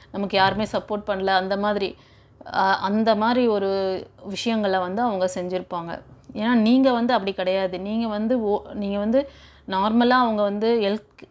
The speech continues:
ஹெல்ப்புன்னு சொல்லி ஒரு வாய் திறந்து கேட்டாலே நீங்க ஓடி போய்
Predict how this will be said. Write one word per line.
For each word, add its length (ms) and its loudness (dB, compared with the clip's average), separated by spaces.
ஹெல்ப்புன்னு 760 0
சொல்லி 300 0
ஒரு 180 2
வாய் 220 2
திறந்து 320 -2
கேட்டாலே 460 -2
நீங்க 220 -2
ஓடி 200 0
போய் 340 -2